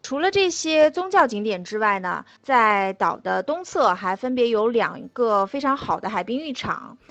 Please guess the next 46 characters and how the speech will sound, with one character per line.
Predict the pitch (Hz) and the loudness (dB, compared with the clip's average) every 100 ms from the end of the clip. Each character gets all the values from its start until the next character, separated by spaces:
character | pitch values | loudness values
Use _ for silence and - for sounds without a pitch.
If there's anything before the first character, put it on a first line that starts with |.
| _ _ | _ _
是 | - 214 | -10 -10
千 | - 302 | -4 -4
步 | 320 247 | -2 -2
沙 | 285 262 269 | 2 4 4
还 | 254 190 | 0 -2
有 | 196 180 202 | 0 -2 -2
百 | 151 | -4
步 | - 214 | -6 -10
沙。 | - 240 240 - _ - | -4 -2 -2 -6 _ -6
在 | 330 302 | -4 -2
现 | 359 370 | -4 0
在 | 427 | 0
这 | 320 | 0
个 | 214 | -4
季 | 202 220 | -4 -10
节 | 185 | -8
呢， | 170 180 | -8 -4
大 | 208 | -2
家 | 220 | -2
去 | 233 240 | -4 -10
普 | - | -10
陀 | 180 185 | -8 -6
山 | 220 233 240 | -4 -4 -4
其 | 226 | -8
实 | 202 220 220 220 | -6 -4 -4 -8
可 | - 247 | -6 -4
以 | 208 | -4
花 | 208 214 214 208 214 - | 0 2 2 0 -4 -4
大 | 208 | -2
概 | 208 202 | -2 -2
半 | 214 220 | -4 -4
天 | 233 | -4
的 | 208 | -6
时 | - 180 | -8 -10
间， | 196 196 | -8 -6
或 | 202 202 | -6 -6
者 | 180 | -6
是 | - 190 | -8 -8
两 | 175 | -8
三 | 180 233 | -6 -6
个 | 269 | -4
小 | 226 170 | -6 -10
时 | - 170 | -12 -12
的 | 202 | -12
时 | - 165 | -12 -16
间， | - 180 180 | -10 -10 -10